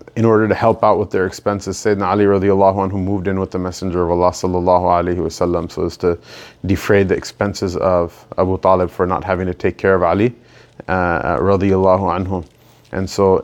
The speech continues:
in some ways he was raised, uh, almost as if he was like a son.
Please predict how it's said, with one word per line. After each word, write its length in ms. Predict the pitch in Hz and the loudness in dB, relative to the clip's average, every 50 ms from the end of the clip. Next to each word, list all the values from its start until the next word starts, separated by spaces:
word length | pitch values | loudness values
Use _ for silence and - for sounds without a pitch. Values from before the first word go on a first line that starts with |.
| - 95 | -2 -4
in 80 | 101 | -6
some 300 | 90 - - 120 117 110 | -4 -2 0 0 2 2
ways 260 | 110 107 104 98 95 - | 2 2 2 0 0 -2
he 160 | - 107 104 | -4 -2 0
was 340 | 104 101 101 101 98 92 98 | 2 4 2 2 2 0 -2
raised, 440 | 95 95 101 101 101 98 - - - - _ | 2 4 4 4 4 2 -2 -10 -18 -12 _
uh, 120 | - 98 - - - - | -6 -4 -4 -6 -4 -2
almost 360 | 113 117 110 110 104 - - | 0 0 2 0 -2 0 0
as 120 | 104 95 | 0 0
if 120 | 98 95 - | 0 -2 -4
he 100 | - 95 | -4 -4
was 160 | 92 87 87 | -2 -2 0
like 200 | 95 92 90 - | 0 -2 0 -2
a 60 | 85 | -6
son. 320 | 82 - - 95 82 80 | -6 -4 -4 -4 -4 -4